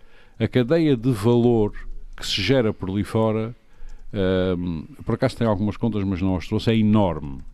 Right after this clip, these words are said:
não é? Depois, o que chega a vocês, que vão ordenhar as vacas, é uma ninharia.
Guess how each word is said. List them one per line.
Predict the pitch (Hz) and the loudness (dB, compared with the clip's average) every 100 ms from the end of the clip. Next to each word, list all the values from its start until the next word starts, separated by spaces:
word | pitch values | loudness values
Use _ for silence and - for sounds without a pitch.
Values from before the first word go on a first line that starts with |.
| - - | -14 -8
não | 85 104 | -2 -2
é? | 120 - - - | -4 -12 -14 -8
Depois, | - 185 120 | 2 2 2
o | 117 | -2
que | - | -2
chega | - 127 | 0 2
a | 113 | 2
vocês, | 101 95 87 82 | 0 -2 -4 -4
que | - | -4
vão | 87 | 0
ordenhar | 101 90 85 98 | 0 -2 -2 0
as | 95 | 0
vacas, | 78 110 110 131 107 | 0 -2 -2 -6 -4
é | |
uma | 120 123 | -2 0
ninharia. | 127 131 131 127 107 104 | 2 2 0 -2 -6 -8